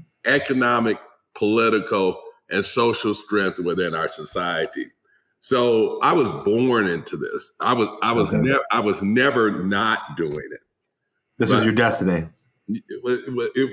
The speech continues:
Speaker 1: it's my legacy.
Speaker 2: Legacy, yeah.
Speaker 1: Yeah, it's, it's, uh, one of the things that, that allows people to be success-, successful is having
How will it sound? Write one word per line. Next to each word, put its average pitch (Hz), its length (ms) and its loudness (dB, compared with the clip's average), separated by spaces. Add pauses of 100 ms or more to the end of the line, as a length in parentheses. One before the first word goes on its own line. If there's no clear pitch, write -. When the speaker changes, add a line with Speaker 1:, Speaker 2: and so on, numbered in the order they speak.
Speaker 1:
it's 113 220 0
my 95 220 0
legacy. - 680 0 (380)
Speaker 2:
Legacy, 92 440 0
yeah. 85 280 2 (100)
Speaker 1:
Yeah, 127 300 0
it's, 92 400 0
it's, 101 360 -2
uh, 98 220 0 (1120)
one 123 280 4
of 139 120 2
the 123 140 0
things 117 440 2
that, 104 300 0 (180)
that 107 200 2
allows 113 540 2
people 107 260 2
to 92 80 -4
be 92 180 -2
success-, 123 760 -2 (180)
successful 135 800 0
is 98 180 -4
having 104 320 -2